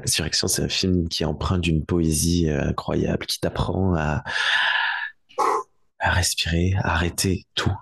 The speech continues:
à regarder autour de toi, à observer, à contempler, à aimer, à, tu sais, comme dans Princesse Mononoke, à porter sur le monde un regard sans haine. Euh,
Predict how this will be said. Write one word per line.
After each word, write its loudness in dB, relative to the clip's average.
à 0
regarder 0
autour 2
de 2
toi, 0
à 2
observer, 0
à 2
contempler, 0
à 0
aimer, 2
à, 0
tu -4
sais, 0
comme 0
dans 2
Princesse -2
Mononoke, 2
à 2
porter -4
sur 0
le 2
monde 2
un 2
regard 0
sans 0
haine. 0
Euh, 2